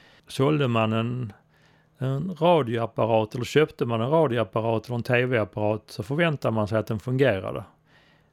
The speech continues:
Men inom det här psykologiska fältet så fungerar det lite si och så. Ibland fungerar det, fungerar det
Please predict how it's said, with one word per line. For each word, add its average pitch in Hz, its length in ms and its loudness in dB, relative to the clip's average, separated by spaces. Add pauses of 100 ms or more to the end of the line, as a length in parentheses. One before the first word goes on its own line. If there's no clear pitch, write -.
(120)
Men 117 120 -4
inom 120 240 0
det 131 100 0
här 143 120 2
psykologiska 123 840 0
fältet 120 500 -2
så 120 260 -8
fungerar 147 540 0
det 143 60 -8
lite 147 260 -8
si 127 340 2
och 110 80 -2
så. 117 220 2
Ibland 120 320 0
fungerar 131 400 0
det, 107 60 -2
fungerar 110 440 -2
det 113 140 -8